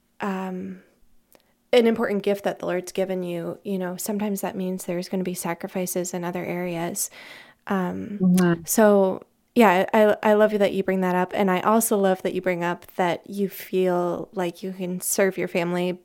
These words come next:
Speaker 1: better or love your family better when you have that opportunity to, you know, step away and work for a little bit. And then you come back, you
Speaker 2: Mm-hmm.
Speaker 1: know, ready to love your family better. I think that's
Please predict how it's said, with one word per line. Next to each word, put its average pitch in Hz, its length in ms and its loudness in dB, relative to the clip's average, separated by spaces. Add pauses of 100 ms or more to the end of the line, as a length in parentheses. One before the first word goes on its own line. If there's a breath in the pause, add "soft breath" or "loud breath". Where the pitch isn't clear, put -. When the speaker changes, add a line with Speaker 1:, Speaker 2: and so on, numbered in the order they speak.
Speaker 1:
better 180 480 2
or 185 220 0
love 185 240 -2
your 190 100 0
family 185 300 0
better 180 420 -2 (380 loud breath)
when 196 240 6
you 185 140 2
have 185 640 0 (760 soft breath)
that 190 160 4
opportunity 180 840 -4
to, 175 680 -6 (480)
you 214 140 2
know, 170 160 -2
step 202 320 0
away 175 240 0
and 170 120 -6
work 170 280 -4
for - 160 -8
a 147 80 -6
little - 200 -8
bit. - 360 -8
And 202 160 -2
then 185 140 -2
you 175 60 -6
come 175 300 -6
back, 160 380 -8
you 220 80 -12 (140)
Speaker 2:
Mm-hmm. 196 80 4
Speaker 1:
know, 180 280 -4
ready 185 300 -4
to 196 180 -12
love 190 180 -8
your 180 100 -6
family 175 280 -10
better. - 420 -10
I 208 60 -12
think 202 220 -12
that's - 260 -14